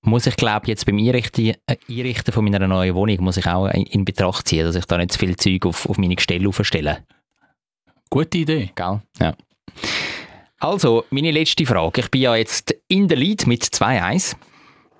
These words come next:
Speaker 2: Ja, jetzt hast du noch mal ganz eine einfache Frage.
Speaker 1: Jetzt habe ich, äh, eine Rechenfrage für dich. Ich
Speaker 2: Mach
Speaker 1: weiss, du
Speaker 2: du
Speaker 1: bist
Speaker 2: schnell
Speaker 1: ja
Speaker 2: den Rechner auf.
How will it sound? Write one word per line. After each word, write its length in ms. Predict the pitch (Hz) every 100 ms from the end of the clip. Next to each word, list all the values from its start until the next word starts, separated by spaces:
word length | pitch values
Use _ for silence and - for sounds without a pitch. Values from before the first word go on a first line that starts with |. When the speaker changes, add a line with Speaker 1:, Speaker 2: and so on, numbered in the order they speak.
| -
Speaker 2:
Ja, 220 | 104 139
jetzt 140 | 120
hast 60 | 110
du 40 |
noch 60 | 110
mal 100 | 104
ganz 300 | 170 240 233
eine 120 | 147
einfache 520 | 131 160 107 104 -
Frage. 540 | 104 117 120 87 - - -
Speaker 1:
Jetzt 180 | 113 127
habe 160 | 127
ich, 80 | 120 101 -
äh, 400 | 107 104 104 98 - -
eine 120 | 104
Rechenfrage 1400 | 104 - - 110 107 - _ - - 90 80 82 - - - - -
für 160 | - 104
dich. 360 | 90 80 -
Ich 140 | - 120
Speaker 2:
Mach 80 | 110
Speaker 1:
weiss, 120 | 139
du 80 | 117
Speaker 2:
du 20 |
Speaker 1:
bist 100 | 113
Speaker 2:
schnell 160 | 107
Speaker 1:
ja 140 | 98 104
Speaker 2:
den 20 |
Rechner 320 | - 127 117
auf. 260 | 151 -